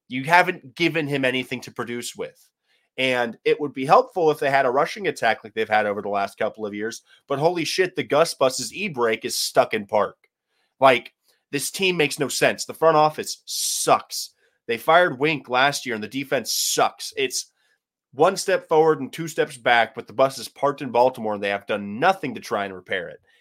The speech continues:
And it makes no sense. Trevor Lawrence, have the cake and eat it too. I love this guy. Trevor Lawrence was the first overall pick for a reason. The fact that anybody was in the conversation of being remotely close to him in that draft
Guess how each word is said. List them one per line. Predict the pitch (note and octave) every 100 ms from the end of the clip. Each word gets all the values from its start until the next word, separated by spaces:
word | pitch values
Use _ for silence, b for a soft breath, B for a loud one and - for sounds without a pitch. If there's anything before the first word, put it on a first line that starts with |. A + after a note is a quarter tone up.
| _ A#2
And |
it | B2
makes | A#2+ A2 -
no | A#2 B2+ A#2
sense. | - F#2+ E2+ - -
Trevor | F#3 F3+ F3
Lawrence, | E3+ A#2+ F2+ - - _ _ _
have | D#3+ F3 D#3+
the | E3
cake | D#3+ D3 C3+
and | A#2
eat | B2
it | A2 -
too. | G#2 F2+ - _ _ A#2
I | A2+
love | G2 A2 C3+ A2
this | F#2+ -
guy. | F2 D#2+ -
Trevor | - D#3+ F3
Lawrence | D3+ C#3 C3+ -
was | G#2
the |
first | - B2+ B2+
overall | A#2+ A2 A#2+
pick | A#2+ G#2 - _ _ _
for | - B2+ A2+ -
a | A2+ G#2 - _ _
reason. | F#2+ G2 B2 G3+ B3+ B2 F#2+ G#2+ D3+ b b
The | C#3
fact | C3 E3+ F#3+ D3
that | - _ _ D#3
anybody | F3+ F#3+ F3 C#3 C3 B2 A2+
was | A#2 A#2
in |
the | A#2+
conversation | A#2 A#2 A2 G#2+ A2+ G#2+ A2
of | G2+ B2
being | A#2 G2+
remotely | G2+ G2+ C3 B2 C3
close | C3 A#2+ G#2
to | A2+
him | G2+
in | G2
that | F#2 E2+
draft | G2+ F2+ F2